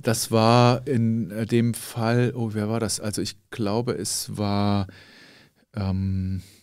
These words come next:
äh, Michael Burda hier au-, von der Humboldt-Universität, der es ausgeschlagen hat, in den Sachverständigenrat zu gehen. Und ich weiß gar nicht mehr, wen man da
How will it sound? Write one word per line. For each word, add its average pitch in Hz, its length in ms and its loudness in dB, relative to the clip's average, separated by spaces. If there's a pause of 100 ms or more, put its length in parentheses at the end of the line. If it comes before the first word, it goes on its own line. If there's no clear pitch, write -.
(640)
äh, 104 160 0
Michael 110 380 6
Burda 113 400 6
hier 107 260 2
au-, 98 200 -2
von 101 240 -2
der 101 80 0
Humboldt-Universität, 101 1040 -2
der 92 320 0
es - 140 -6
ausgeschlagen 90 720 -4
hat, 85 140 -10
in 87 60 -6
den 87 100 -4
Sachverständigenrat 90 720 -8
zu 98 140 -10
gehen. 123 480 -4 (400)
Und 101 40 -10
ich - 80 -10
weiß 95 140 -6
gar 101 120 -2
nicht 101 120 -4
mehr, 95 100 -4
wen 95 140 -4
man 92 160 -4
da 90 120 -6